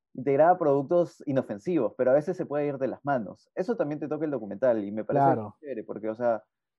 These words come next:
Speaker 1: bien te pueden recomendar cosas que están
Speaker 2: que
Speaker 1: fuera de lugar y, este, y generan cambios en ti. O sea, ¿qué tan influenciable podemos ser también?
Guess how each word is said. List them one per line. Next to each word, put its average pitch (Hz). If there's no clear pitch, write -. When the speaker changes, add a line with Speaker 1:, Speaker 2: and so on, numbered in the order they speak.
Speaker 1:
bien 160
te 175
pueden 175
recomendar 135
cosas 151
que 107
están 143
Speaker 2:
que -
Speaker 1:
fuera 165
de 147
lugar 131
y, 113
este, 110
y 110
generan 135
cambios 151
en 98
ti. 170
O -
sea, 120
¿qué 151
tan 180
influenciable 147
podemos 123
ser 151
también? 104